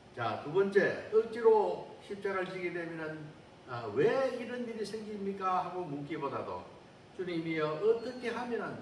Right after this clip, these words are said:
이 일을 잘 감당할 수 있겠는가?" 하고, 아, 주님께 기도해야 할 줄로 믿습니다. 아마 시므온은 구레네 사람 시몬은 왜 하필이면 됩니까?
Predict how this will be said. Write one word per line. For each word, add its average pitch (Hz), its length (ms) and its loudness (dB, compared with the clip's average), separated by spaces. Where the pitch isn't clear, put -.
이 202 60 -6
일을 180 460 -4
잘 165 260 -6
감당할 151 480 -6
수 147 140 -10
있겠는가?" 214 960 -4
하고, 165 640 -4
아, 117 240 -6
주님께 139 640 -4
기도해야 120 380 -6
할 104 140 -8
줄로 98 480 -8
믿습니다. 92 440 -12
아마 156 260 2
시므온은 170 800 -2
구레네 170 300 -2
사람 180 280 -4
시몬은 190 560 -6
왜 453 220 8
하필이면 220 760 -4
됩니까? 170 640 -4